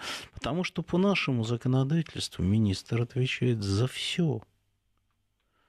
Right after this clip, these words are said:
Неважно, что это подписывали его замы, совершенно неважно.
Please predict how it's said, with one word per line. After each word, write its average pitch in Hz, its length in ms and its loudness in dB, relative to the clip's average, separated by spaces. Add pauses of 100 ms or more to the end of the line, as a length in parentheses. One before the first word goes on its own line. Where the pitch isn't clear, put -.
(200)
Неважно, 139 460 2
что - 200 -4
это - 160 -4
подписывали 92 800 -2
его 95 400 2
замы, 92 640 0 (440)
совершенно 107 760 0
неважно. 160 640 0